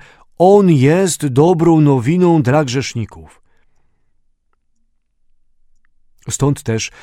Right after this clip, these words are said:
brało się zgorszenie pobożnych, gdy Jezus nieustannie przebywał z grzesznikami. Był pośród nich, aby zwiastować im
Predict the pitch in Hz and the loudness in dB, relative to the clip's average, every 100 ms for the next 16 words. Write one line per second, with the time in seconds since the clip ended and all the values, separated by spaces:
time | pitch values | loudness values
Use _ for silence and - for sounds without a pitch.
0 | - 123 123 139 143 - 143 139 110 123 | -14 -6 -2 0 0 0 2 2 0 0
1 | 127 - 151 143 139 120 143 135 104 82 | 0 0 0 0 0 -2 -2 -2 -8 -14
2 | - - _ _ _ _ - - 123 143 | -20 -20 _ _ _ _ -20 -6 0 2
3 | 160 143 143 151 151 135 - 147 151 139 | 2 0 -2 0 0 0 -2 0 2 2
4 | 135 - 165 143 190 123 95 85 _ 110 | 0 -2 -2 2 0 0 -6 -10 _ -14
5 | 98 101 104 98 107 107 98 85 73 76 | -10 -8 -8 -8 -10 -10 -10 -16 -18 -20
6 | _ _ _ _ _ _ _ _ _ _ | _ _ _ _ _ _ _ _ _ _
7 | - 113 101 180 202 151 165 - 165 - | -12 -2 2 2 2 -2 -4 -2 -6 -4
8 | 180 143 78 - - _ _ _ _ _ | -4 -4 -6 -16 -20 _ _ _ _ _
9 | - - 117 160 113 113 151 - 196 190 | -20 -8 0 0 0 0 -2 -2 -4 -2
10 | 151 - 135 131 | -2 -4 -4 -4